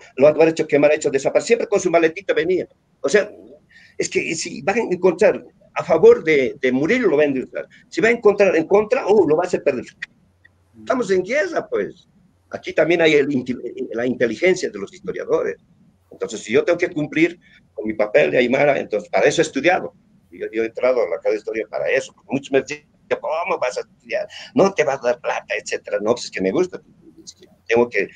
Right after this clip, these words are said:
llevar adelante a, a mi pueblo, a mi pueblo aymara quechua. Tú y yo somos aymara quechua, hermano. Somos lo mismo. Entonces, tenemos que ir ahora. Eh, hay de, de reflexión histórica también hay que hacerlo. Entonces, yo quiero terminar con esto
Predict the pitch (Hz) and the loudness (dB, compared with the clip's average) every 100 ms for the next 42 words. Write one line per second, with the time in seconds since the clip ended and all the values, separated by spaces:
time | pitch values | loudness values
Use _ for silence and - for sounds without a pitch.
0 | - - 101 123 113 98 104 - - - | -16 -4 0 2 2 0 -6 -6 -10 -10
1 | - 82 - 120 151 113 - 80 76 104 | -12 -12 -2 2 4 2 -4 -10 -6 -2
2 | 104 87 95 87 - - - - - _ | 0 0 -2 -2 -2 -2 -4 -8 -18 _
3 | _ _ - 160 156 135 139 135 127 107 | _ _ 2 4 6 6 4 2 0 0
4 | 107 123 117 - 127 90 87 135 - - | 0 0 0 -2 -4 -6 -8 -8 -10 -14
5 | _ _ _ _ - 117 107 92 90 131 | _ _ _ _ -6 -2 -2 -4 0 2
6 | 165 - 82 85 107 107 113 - _ _ | 2 -2 -10 -6 -4 -4 -4 -10 _ _
7 | _ - 101 151 156 139 - - 117 120 | _ -2 2 2 2 2 0 -2 -4 0
8 | 92 107 110 - 107 - 143 135 151 156 | 2 2 -2 -4 -6 -2 2 4 4 4
9 | 143 156 165 165 226 220 190 196 185 165 | 4 2 0 2 4 4 4 4 4 2
10 | 123 120 123 - 85 - - - - 143 | 2 2 0 -2 -8 -8 -10 -12 -2 2
11 | 170 190 185 175 160 135 139 - 123 127 | 2 2 0 -2 -2 0 0 0 0 -2
12 | 127 165 | 0 -4